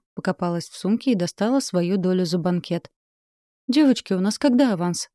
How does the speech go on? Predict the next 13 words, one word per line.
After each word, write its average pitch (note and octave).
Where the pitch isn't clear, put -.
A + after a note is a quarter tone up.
А A3
то G#3
мне F#3
жить G#3+
уже F3
не F3+
на F3
что». G3
«Аванс!» — E3+
неожиданно F3
зло F3
рассмеялась F3
Нина. F3+